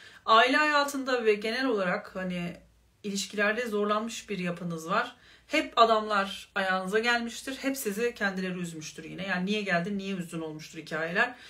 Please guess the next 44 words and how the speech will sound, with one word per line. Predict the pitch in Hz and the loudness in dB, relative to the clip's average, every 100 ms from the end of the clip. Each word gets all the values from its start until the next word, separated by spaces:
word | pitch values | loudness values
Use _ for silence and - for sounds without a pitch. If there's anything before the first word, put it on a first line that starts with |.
| - - | -20 -10
Sorumluluk | - 277 277 269 | -2 0 0 -2
sahibi | - 226 202 180 | 2 4 4 0
bir | 175 | -2
insansınız. | 170 175 165 170 240 | -4 -4 -6 -8 -12
İlişki | 226 220 - 240 | -8 -8 -8 -4
sorumluluğunu | 247 226 220 214 220 220 214 | 0 0 0 -2 -2 -4 -4
almak | 202 208 214 | -4 -4 -6
istiyorsunuz, | - 220 214 226 208 | -6 -4 -4 -6 -8
taşımak | 208 202 208 202 | -6 -6 -8 -10
istiyorsunuz | - 214 214 214 | -4 -4 -4 -6
ama | 214 214 - - - - | -4 -6 -10 -20 -20 -14
kıymetiniz | - 220 214 214 220 | -6 -2 -2 -2 -6
biliniyor | 202 196 190 | -2 -2 -2
mu | 180 | -2
ondan | 180 175 | -2 -2
emin | 202 226 220 | -2 -4 -2
değilim. | 220 214 220 226 - - - - - | -2 0 -2 -6 -14 -20 -20 -20 -8
On | 233 269 | -4 -2
birinci | 262 226 233 | -2 0 0
evinizde | 220 214 233 | 0 -2 -4
Jüpiter | 220 - 226 196 | -6 0 2 2
var. | 175 202 - | 2 -2 -2
Bu | 208 196 | -6 -2
Bona | 214 220 | 0 -2
Fortuna | 220 208 208 226 202 | -2 -4 -2 -4 -2
demek. | 180 175 185 | -4 -6 -4
Venüs | 202 226 - | -4 -4 -6
de | 202 | -6
orada. | 175 160 175 202 - - - _ | -4 -4 -4 -6 -14 -20 -20 _
Her | - 285 302 | 2 2 4
ne | 330 | 0
kadar | 285 233 214 | 2 2 4
zorlansanız | 208 226 240 240 269 277 214 | 2 2 0 -2 -2 -4 -2
da | 220 220 | -2 -2
bir | 254 | -2
kere | 262 262 | -2 -2
çok | 262 262 | -6 -8
şanslısınız. | - 226 220 - 226 240 247 226 | -2 -2 -2 -4 -6 -6 -8 -6
Bona | 226 240 | -2 -2
Fortuna | 226 220 202 202 196 | 0 0 0 -2 -4
dediğimiz | 185 180 175 | -4 -4 -6
çifte | - 190 220 | -8 -4 -2
şansa | 226 220 233 | 0 -2 -4
sahipsiniz. | 220 226 220 220 233 262 | -2 0 0 -2 -6 -6